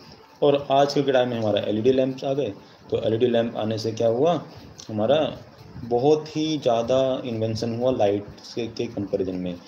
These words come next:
छोटे-छोटे वाटेज में हमें लाइट मिलने लगी, तीन वाट की, पाँच वाट की, सात वाट की, जो अभी तक हमें आज तक नहीं मिल पाई थी, वो आपका तीन वाट में लाइट आ गई और उसकी ब्राइटनेस बहुत ज़्यादा मिल रही है हमें। तीन वाट की लाइट भी आपका पूरे रूम को अच्छे से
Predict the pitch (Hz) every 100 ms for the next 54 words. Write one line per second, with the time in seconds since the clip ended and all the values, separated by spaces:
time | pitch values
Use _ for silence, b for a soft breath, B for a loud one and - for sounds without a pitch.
0 | B B B - - - 165 165 151 160
1 | 139 131 135 135 131 123 117 113 107 101
2 | 101 104 123 123 113 107 101 - 107 110
3 | 127 123 110 107 104 - 107 131 117 104
4 | 98 - - 104 120 127 113 117 113 113
5 | 131 - 110 104 - 117 110 110 107 104
6 | 104 104 165 196 B B B - 120 120
7 | 110 110 135 - 139 135 123 113 117 113
8 | 104 98 92 87 82 - - 113 113 -
9 | 123 107 104 - 143 175 - B B -
10 | 110 117 107 101 101 98 92 90 90 87
11 | 87 - 120 123 113 110 110 117 107 107
12 | 110 107 - 143 135 127 120 110 107 107
13 | 123 - 107 - 151 175